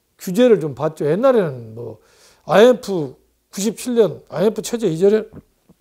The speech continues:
함부로 해고 못 시켰는데 지금 해고시키기가 좀 쉬워졌지만 대기업이 중소기업 하청업체 해고시키는 건 더 간단해. 음, 간단해. 문자로 하나 보내면 돼. 그다음에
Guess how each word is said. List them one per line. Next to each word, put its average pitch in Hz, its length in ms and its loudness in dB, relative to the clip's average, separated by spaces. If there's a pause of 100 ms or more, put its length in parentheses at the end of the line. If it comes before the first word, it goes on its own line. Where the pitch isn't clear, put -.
(280)
함부로 262 320 0
해고 214 140 2
못 143 140 -8
시켰는데 156 640 -4 (1080)
지금 208 260 -4
해고시키기가 208 540 -2
좀 147 100 -10
쉬워졌지만 180 720 -6 (880)
대기업이 285 540 6
중소기업 269 480 0
하청업체 226 500 -2
해고시키는 233 500 -4
건 233 100 -4
더 185 140 -6
간단해. 208 480 -4 (360)
음, 113 200 -20 (440)
간단해. 160 340 -8
문자로 156 360 -8
하나 151 120 -10
보내면 117 260 -20
돼. - 60 -20 (1300)
그다음에 240 500 2